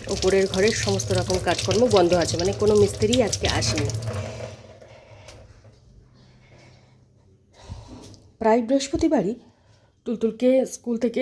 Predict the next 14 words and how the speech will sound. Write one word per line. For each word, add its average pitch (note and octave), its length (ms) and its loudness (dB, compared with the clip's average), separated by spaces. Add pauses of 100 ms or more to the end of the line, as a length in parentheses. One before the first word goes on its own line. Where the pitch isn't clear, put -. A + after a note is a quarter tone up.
(140)
নিতে G#3 220 0
যাওয়ার A#3+ 280 4
সময় G#3+ 240 2 (1400)
আমি G#3 240 6
ওই G#3+ 80 2 (2250)
তিন C4+ 180 2
চারটে B3 280 2 (1000)
ওই F#3+ 100 -6 (320)
কাপ, A#3+ 180 2 (340)
যে G#3 140 0
মিষ্টি G#3 300 0
দইগুলো A3 360 4
পাওয়া A3+ 220 0
যায়, F#4+ 120 -4